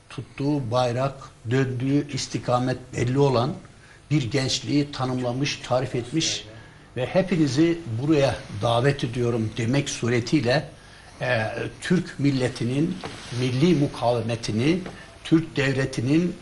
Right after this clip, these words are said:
e, istikbal ve istikbalini teminat altına alacak ciddi bir duyarlı nesil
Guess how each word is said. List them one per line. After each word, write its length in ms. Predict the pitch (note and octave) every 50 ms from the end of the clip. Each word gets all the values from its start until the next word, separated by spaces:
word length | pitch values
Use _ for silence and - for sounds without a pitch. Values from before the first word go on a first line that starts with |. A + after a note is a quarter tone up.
| - - - - - - - - - E3
e, 400 | D3+ C3+ C3 B2+ B2 B2 A#2 A#2+ -
istikbal 640 | - - - - D#3+ C#3+ D3 - - E3 - G3 D3
ve 160 | C#3+ A#2+ -
istikbalini 960 | - - - - D3 - - - - A#2+ B2+ B2+ A#2+ A#2 A#2+ C#3+ F3 F#3 F#3 - - - -
teminat 580 | - B2 A#2+ A#2+ A#2+ B2 C3 D3+ F3 E3+ - D3
altına 420 | C3+ C#3 C#3 - B2+ B2+ A#2+ - -
alacak 420 | A2 A#2+ B2+ A#2+ G#2+ C#3+ D#3 D#3 - - - - - - - - - -
ciddi 420 | - D3 - - - G#3 F#3+ C#3+
bir 240 | D#3 E3 D3+ - - - - - - - B2+ A2+
duyarlı 540 | C3 D3 C#3+ B2 B2 B2+ C#3+ F3 F3 A#2 G2+
nesil 360 | - - - - - D#3+